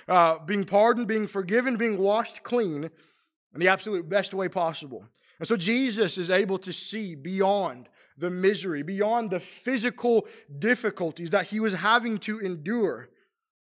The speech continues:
And so he heals him of his spiritual misery. You know, in the most important way, Jesus Christ does the exact same thing for us, doesn't he? In Micah chapter seven and verse eighteen, the Bible says, "Who is a God like you, pardoning iniquity,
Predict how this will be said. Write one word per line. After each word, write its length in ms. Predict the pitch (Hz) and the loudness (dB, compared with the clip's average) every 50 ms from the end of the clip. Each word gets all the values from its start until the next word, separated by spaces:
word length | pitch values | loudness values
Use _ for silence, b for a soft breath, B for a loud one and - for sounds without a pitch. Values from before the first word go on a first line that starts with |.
| _ _ _ | _ _ _
And 120 | 147 143 131 | -14 -10 -8
so 160 | - 175 165 | -4 -4 -4
he 140 | 151 165 165 | -4 -4 -8
heals 320 | - 196 202 202 190 170 | -4 2 2 2 4 4
him 80 | 175 165 | 2 -2
of 100 | 151 - | -2 -2
his 140 | 170 147 | -2 -2
spiritual 640 | - - - 202 202 185 170 - - 170 156 151 143 | -2 -4 -2 0 2 2 0 0 -2 -2 -2 -2 -2
misery. 520 | 131 139 156 165 165 139 147 131 110 104 104 117 _ _ b b b b b b b b b _ _ _ _ _ _ _ _ _ _ _ - | -4 -4 -4 -4 -4 -4 -6 -10 -10 -12 -14 -20 _ _ b b b b b b b b b _ _ _ _ _ _ _ _ _ _ _ -4
You 40 | |
know, 80 | 156 170 | -2 0
in 40 | 175 | 0
the 60 | 175 | 2
most 200 | 185 208 208 - | 2 0 0 0
important 520 | 196 185 - - 220 233 233 202 180 - | -4 -6 -2 2 2 2 2 0 -6 -6
way, 300 | 202 156 156 160 156 151 | -2 2 4 4 4 2
Jesus 560 | 147 127 143 180 190 175 151 175 151 - - - | 0 -2 -4 -4 -2 -2 -4 -4 -4 -4 -6 -8
Christ 460 | - - 165 156 156 139 - - 139 | -2 0 0 2 0 -2 -4 -6 -4
does 200 | 147 156 156 139 | -4 -4 -4 -4
the 120 | 131 143 | -6 -8
exact 420 | 143 131 123 127 151 143 - - - | -8 -8 -6 -4 -4 -4 -4 -6 -14
same 220 | 156 143 131 117 | -16 -16 -16 -16
thing 180 | - 139 127 110 | -16 -16 -16 -16
for 180 | - 127 117 | -14 -12 -12
us, 160 | 113 113 - | -12 -12 -12
doesn't 300 | - 131 120 107 113 110 | -12 -14 -14 -14 -14 -18
he? 320 | 104 110 _ _ _ - 147 | -20 -20 _ _ _ -8 -6
In 100 | 151 151 | -2 2
Micah 300 | 175 180 196 170 - 185 | 4 2 2 2 -2 -4
chapter 360 | - 185 180 175 - - 165 | 0 0 0 0 -2 -4 -10
seven 360 | - - - 185 180 175 170 | -8 -2 0 0 0 0 -2
and 80 | 160 156 | -6 -4
verse 220 | 175 170 165 - - | -4 -4 -4 -6 -10
eighteen, 600 | 165 160 165 - - - 185 170 160 151 139 - B B B B B B B | -10 -12 -12 -14 -10 -8 -6 -6 -4 -6 -8 -10 B B B B B B B
the 100 | - 151 | -2 4
Bible 260 | 156 180 196 190 180 | 6 6 6 6 4
says, 260 | 165 - 190 185 175 - | 0 0 0 0 0 2
"Who 220 | 175 214 226 220 | 2 2 2 2
is 100 | 202 160 | 2 2
a 80 | 170 147 | 0 0
God 460 | 135 143 160 175 180 196 208 214 196 | 2 4 4 6 6 6 6 4 2
like 400 | 190 185 185 190 196 190 - 160 | 0 -2 0 -2 -2 -4 -8 -12
you, 300 | 151 139 127 123 123 120 _ _ _ _ _ _ _ _ | -10 -10 -10 -10 -12 -20 _ _ _ _ _ _ _ _
pardoning 540 | - - 196 220 226 214 214 226 220 220 220 | 0 4 4 6 6 4 4 2 2 2 2
iniquity, 540 | 214 208 196 180 190 - 160 160 165 165 | 2 2 0 -2 -2 -6 -8 -8 -10 -12